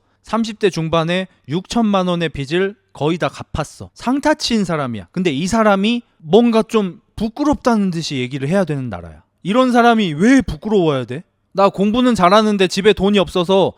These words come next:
학자금 대출을 육천만 원이나 받아서 대학교를 졸업을 했고, 대신 덕분에 대기업에 들어갔고, 그래서 내가 삼십 대 중반인데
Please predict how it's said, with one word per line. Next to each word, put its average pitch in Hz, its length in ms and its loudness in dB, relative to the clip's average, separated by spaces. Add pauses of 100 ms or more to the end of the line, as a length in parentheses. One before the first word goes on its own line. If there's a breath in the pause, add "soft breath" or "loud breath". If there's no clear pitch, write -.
학자금 240 460 2
대출을 180 420 0
육천만 208 540 0
원이나 165 320 -2
받아서 135 640 -2
대학교를 160 480 0
졸업을 147 340 -2
했고, 175 440 2 (200 soft breath)
대신 175 320 0
덕분에 185 460 -2
대기업에 170 500 2
들어갔고, 151 640 0
그래서 165 260 -8
내가 147 200 -6
삼십 208 260 -4
대 190 80 -2
중반인데 160 600 -4